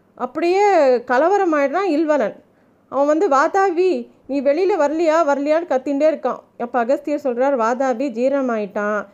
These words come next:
இனி நீ கத்தி எந்த பயனும் இல்ல" அப்படின்னு சொல்றார். அப்புறம்தான் அந்த அசுரனுக்கு புத்தி வந்து அவன் அப்படியே நமஸ்கரிச்சு மன்னிப்பு கேட்குறான். இது வரைக்கும் கொள்ளையடிச்ச எல்லா பொருள்களையும் அகஸ்தியர்கிட்டயே கொடுத்து நல்ல விஷயங்களுக்கு செலவு பண்ணும்படி கொடுக்குறான்.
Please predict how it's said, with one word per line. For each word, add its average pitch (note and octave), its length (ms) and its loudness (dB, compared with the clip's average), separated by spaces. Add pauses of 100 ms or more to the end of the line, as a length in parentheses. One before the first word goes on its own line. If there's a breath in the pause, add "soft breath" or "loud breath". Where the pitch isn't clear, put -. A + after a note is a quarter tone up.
(160 loud breath)
இனி C4 200 -2
நீ B3+ 160 -2
கத்தி C4 440 -4
எந்த A#3+ 260 0
பயனும் B3+ 360 -2
இல்ல" A3+ 280 -2
அப்படின்னு A#3 240 -4
சொல்றார். G3 280 -6 (420 soft breath)
அப்புறம்தான் A3 500 -2
அந்த B3+ 180 0
அசுரனுக்கு B3+ 540 -2
புத்தி G3+ 320 -4
வந்து A#3 280 0
அவன் B3+ 120 0
அப்படியே G3+ 260 0
நமஸ்கரிச்சு B3 640 -6
மன்னிப்பு B3+ 380 -4
கேட்குறான். G#3 400 -6 (400 soft breath)
இது A3 160 -2
வரைக்கும் A#3 380 -2
கொள்ளையடிச்ச A#3+ 420 0
எல்லா A3 380 -2
பொருள்களையும் A#3 560 -2
அகஸ்தியர்கிட்டயே A#3 760 -4
கொடுத்து A#3 460 -4
நல்ல A#3 300 -2
விஷயங்களுக்கு A3+ 580 -6
செலவு A3+ 440 -4
பண்ணும்படி G3 480 -8
கொடுக்குறான். G#3 360 -6